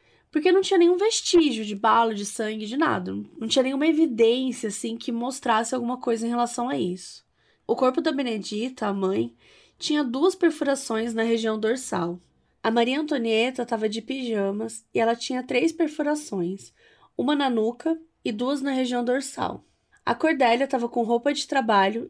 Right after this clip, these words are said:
e tinha duas perfurações: uma nas costas e outra na nuca. A família toda, inclusive o Paulo,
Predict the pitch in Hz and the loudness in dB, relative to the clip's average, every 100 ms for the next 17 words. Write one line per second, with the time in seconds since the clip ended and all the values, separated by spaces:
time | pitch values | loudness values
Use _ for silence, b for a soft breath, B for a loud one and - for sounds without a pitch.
0 | - - - 285 254 254 349 339 320 - | -10 -6 -4 -2 -2 2 2 4 0 2
1 | 294 302 - 196 202 - - b b b | -2 -2 -4 -6 -8 -14 -20 b b b
2 | b - 233 262 311 - 254 220 269 277 | b -4 -2 -2 -2 -2 2 4 4 0
3 | 220 202 - - 220 226 226 247 254 196 | -8 -8 -4 0 0 -2 -2 -2 -2 -6
4 | - - 208 _ _ _ _ _ _ - | -8 -16 -18 _ _ _ _ _ _ -2
5 | - 269 302 370 381 254 254 214 190 190 | 0 2 4 4 4 4 4 2 -4 -4
6 | _ - 220 240 226 226 320 320 254 208 | _ -10 -2 0 0 0 -2 4 4 6
7 | 214 247 254 | 4 -2 -6